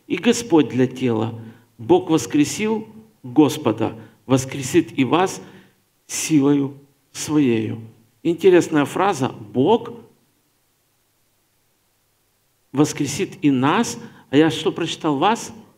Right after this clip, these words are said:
Да. Поправка на зрение. Спасибо. Спасибо. Да. Я щас вспомнил, когда-то у меня был период,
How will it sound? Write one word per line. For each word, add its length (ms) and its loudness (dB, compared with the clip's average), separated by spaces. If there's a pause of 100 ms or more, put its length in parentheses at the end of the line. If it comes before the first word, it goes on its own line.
(360)
Да. 280 0 (1900)
Поправка 520 -2
на 160 2
зрение. 540 -2
Спасибо. 680 0 (400)
Спасибо. 480 -6 (680)
Да. 240 -6 (1400)
Я 180 2
щас 260 0
вспомнил, 440 2
когда-то 760 0 (380)
у 60 -4
меня 180 4
был 200 2
период, 420 4